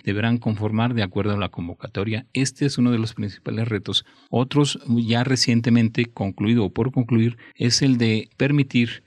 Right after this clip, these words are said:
mediante un dictamen correspondiente a las comisiones de organización electoral y jurídicos que se llama Comisión Examinadora, la inscripción o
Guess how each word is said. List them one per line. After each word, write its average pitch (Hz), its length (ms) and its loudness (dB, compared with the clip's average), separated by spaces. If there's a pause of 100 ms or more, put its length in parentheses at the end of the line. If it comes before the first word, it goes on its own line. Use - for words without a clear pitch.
(140)
mediante 104 380 0
un 120 160 4
dictamen 113 480 2
correspondiente 110 720 0
a 107 60 0
las 98 220 -4
comisiones 110 580 2
de 95 140 2
organización 95 440 0
electoral 104 320 -4
y 104 40 -2
jurídicos 104 500 -2
que - 100 -8
se - 120 -4
llama 107 180 -2
Comisión 110 440 -4
Examinadora, 107 640 -6 (140)
la 143 400 0 (260)
inscripción 131 680 2 (120)
o 135 380 2